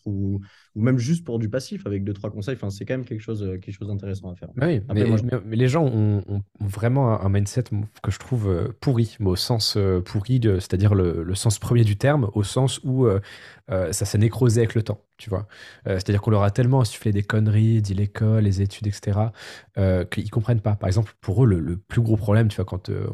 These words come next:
Speaker 2: on, ça parle de se lancer dans l'entrepreneuriat, de monter un business, c'est le risque, tu vois, la sécurité. T'es en
Speaker 1: Ouais.
Speaker 2: mode, mais putain, il y a absolument aucune meilleure sécurité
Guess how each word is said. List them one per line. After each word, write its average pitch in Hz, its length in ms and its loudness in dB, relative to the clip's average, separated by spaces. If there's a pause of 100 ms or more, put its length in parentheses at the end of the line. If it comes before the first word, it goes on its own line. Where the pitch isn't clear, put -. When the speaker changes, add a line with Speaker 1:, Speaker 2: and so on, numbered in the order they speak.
(140)
Speaker 2:
on, 104 40 -12
ça 98 180 -4
parle 107 200 0
de 87 80 -2
se - 200 -6
lancer 95 340 0
dans 92 80 4
l'entrepreneuriat, 98 640 -2
de 95 80 -2
monter 90 220 -6
un 87 60 -2
business, 101 420 0 (140)
c'est - 140 -4
le 95 80 4
risque, 104 380 2
tu - 80 -18
vois, 98 100 -2
la - 60 -4
sécurité. 107 500 -2 (880)
T'es - 80 -2
en 101 40 4
Speaker 1:
Ouais. 110 80 6
Speaker 2:
mode, 107 80 4
mais 90 200 -2
putain, - 160 -2
il 104 60 4
y 95 40 4
a - 260 -4
absolument 120 720 0
aucune 123 640 0
meilleure 104 320 4
sécurité 110 640 -2